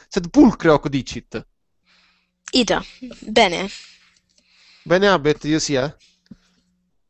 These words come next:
Speaker 2: Ita.
Speaker 1: Delexiste omnia vocabula?
Speaker 2: Ita.
Speaker 1: Bene.
Speaker 2: Veritas
Speaker 1: Gaudo.
Speaker 2: non bene intele-, eh, intellexi cum in academia fui.
Speaker 1: Sed nunc intelexisti?
Speaker 2: Ita.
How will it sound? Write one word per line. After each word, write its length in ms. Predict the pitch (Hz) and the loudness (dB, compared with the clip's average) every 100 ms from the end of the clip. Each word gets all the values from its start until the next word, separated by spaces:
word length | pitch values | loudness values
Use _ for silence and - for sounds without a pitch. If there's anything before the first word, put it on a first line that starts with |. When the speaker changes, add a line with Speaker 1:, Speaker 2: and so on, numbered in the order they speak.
| _ _ _ - - | _ _ _ -18 -8
Speaker 2:
Ita. 260 | 220 - - - _ _ _ _ _ _ _ - _ | -6 -6 -12 -14 _ _ _ _ _ _ _ -20 _
Speaker 1:
Delexiste 640 | - 151 165 160 160 - | -14 -4 -2 -2 -4 -4
omnia 200 | 180 175 | -2 0
vocabula? 460 | 175 175 185 143 156 - _ _ _ _ - _ - | 0 0 0 -2 -4 -8 _ _ _ _ -20 _ -4
Speaker 2:
Ita. 240 | 269 254 - - - _ _ _ _ _ _ _ _ - | 0 0 0 -10 -20 _ _ _ _ _ _ _ _ -18
Speaker 1:
Bene. 480 | 123 117 98 104 - - | -12 -10 -10 -16 -16 -8
Speaker 2:
Veritas 520 | 233 135 196 247 - | -6 -4 0 0 2
Speaker 1:
Gaudo. 140 | 220 | 0
Speaker 2:
non 380 | 214 208 214 208 - - - - 208 | 0 0 -2 -6 -8 -20 -20 -10 0
bene 240 | 214 208 196 | 2 4 2
intele-, 580 | 190 190 - 208 202 - | 0 -4 -2 0 0 -2
eh, 180 | - 185 | -2 -4
intellexi 760 | - 190 196 180 190 - - 185 | -4 -2 2 2 0 0 0 -2
cum 280 | - 185 180 | -6 -8 -6
in 120 | 170 | -6
academia 600 | - - 190 180 185 185 | -8 -8 -4 -4 -4 -6
fui. 400 | - 214 190 180 - - - - - - - - - _ _ | -6 -6 -4 -6 -10 -20 -20 -18 -18 -20 -20 -20 -20 _ _
Speaker 1:
Sed 140 | - 170 | -8 0
nunc 220 | 214 208 | 0 0
intelexisti? 720 | - 156 147 - 208 - 110 _ | -2 -2 -2 -4 -12 -12 -16 _
Speaker 2:
Ita. 280 | 285 254 | -2 0